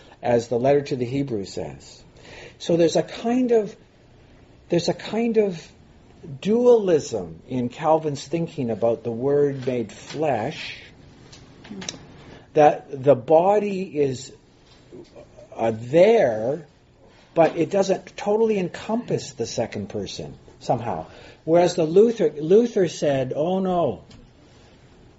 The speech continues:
the, the, the mystery of the Lord's body is that it, it partakes of divinity so much, so perfectly,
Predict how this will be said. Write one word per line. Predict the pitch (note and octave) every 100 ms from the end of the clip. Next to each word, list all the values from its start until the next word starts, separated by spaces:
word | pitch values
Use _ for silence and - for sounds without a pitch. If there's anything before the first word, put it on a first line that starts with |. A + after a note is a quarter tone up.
| -
the, | C#3+ C#3 - -
the, | C3+
the | C3
mystery | C3+ E3 A3+ - A3
of | G#3 F#3
the | D#3+
Lord's | E3 D#3 C#3+
body | C3 C#3 D#3 F3 B2 G2+
is | G#2+ A2
that | - B2+ A#2 -
it, | C3
it | C3 B2+ C3+ -
partakes | C#3+ C3+ F3+ G#3 G#3
of | F3
divinity | C#3+ C3 D#3 D#3 B2
so | G#2 - - G3+
much, | G#3+ G#3+ D3+ - - - - _ _
so | - F#3+
perfectly, | G#3+ A#3 - A#2 F2+ F2+ B2+